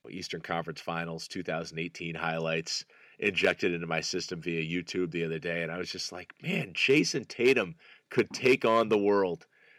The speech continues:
That's not the guy that we saw against the Sixers on Wednesday night. That's not the guy that we really saw alongside Kyrie last year. You're not gonna pronounce any, uh, player of his age and pedigree dead in the water, certainly.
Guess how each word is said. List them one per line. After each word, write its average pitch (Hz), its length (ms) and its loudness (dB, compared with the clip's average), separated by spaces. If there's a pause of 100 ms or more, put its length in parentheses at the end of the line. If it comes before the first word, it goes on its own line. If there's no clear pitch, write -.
(200)
That's 101 220 2
not 110 180 4
the 123 80 0
guy 110 180 8
that 104 120 4
we 90 100 0
saw 98 240 2
against 90 260 0
the 85 80 -8
Sixers 98 400 -2
on 87 180 -4
Wednesday 87 360 -6
night. 87 260 -4
That's 80 220 -10
not 87 160 -8
the - 80 -14
guy 82 200 -4
that 80 100 -8
we 71 100 -8
really 80 260 -6
saw 80 260 -8
alongside 80 580 -10
Kyrie 80 380 -10
last 76 440 -10
year. 90 320 -4 (460)
You're 92 420 -8
not 101 200 -2
gonna 85 240 -4 (280)
pronounce 98 460 2
any, 101 360 0 (320)
uh, 87 220 -6
player 101 340 0
of 87 100 -4
his 95 220 -2
age 87 380 -2
and 80 120 -10
pedigree 90 520 -2
dead 90 260 -4
in 87 120 -6
the 78 80 -8
water, 90 440 0
certainly. 82 640 -4